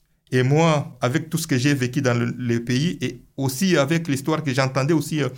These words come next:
de la part, euh, des amis, des camarades avec qui, euh, on s'est rencontrés, je me suis dit que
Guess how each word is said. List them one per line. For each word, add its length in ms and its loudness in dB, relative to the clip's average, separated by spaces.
de 100 0
la 120 2
part, 280 2
euh, 120 2
des 920 0
amis, 200 2
des 160 0
camarades 340 0
avec 260 0
qui, 200 0
euh, 160 2
on 80 -2
s'est 160 -2
rencontrés, 560 -2
je 80 0
me 60 2
suis 140 0
dit 140 0
que 300 0